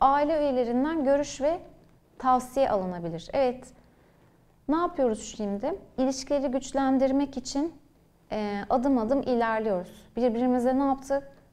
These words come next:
Görüş ve tavsiyeler paylaşımında da bulunmaya başladık. Haftada belirli gün aile üyeleri, üyeleri bir araya gelebilir. Yani hep birlikte bir araya geldiğimiz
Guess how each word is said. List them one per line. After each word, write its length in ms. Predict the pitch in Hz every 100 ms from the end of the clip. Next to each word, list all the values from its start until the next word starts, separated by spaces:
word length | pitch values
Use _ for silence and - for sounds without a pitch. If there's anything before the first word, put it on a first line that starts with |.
| -
Görüş 380 | 240 254 247 277
ve 180 | 302 302 - - -
tavsiyeler 1800 | 247 226 226 254 247 247 247 - - - _ _ _ - - 220 233 - 247
paylaşımında 800 | 226 226 233 - 226 226 233 220
da 100 | 190
bulunmaya 480 | 190 185 180 175 170
başladık. 560 | 170 - 165 - - _ _ _ _ _ _ _ _ _ _ - -
Haftada 540 | - 285 - 330 302
belirli 400 | 311 311 320 339
gün 220 | 262 277 -
aile 360 | 254 254 269
üyeleri, 360 | 294 240 233 233
üyeleri 500 | 226 220 214 233 247
bir 140 | 269
araya 260 | 240 185 175
gelebilir. 460 | 170 165 165 240 277
Yani 360 | 311 302 247 - -
hep 320 | 415 - -
birlikte 580 | 254 208 190 - 190 180 - - - - - - -
bir 180 | 214 269
araya 320 | 262 240 226
geldiğimiz 920 | 190 214 190 180 190 180 170 190 -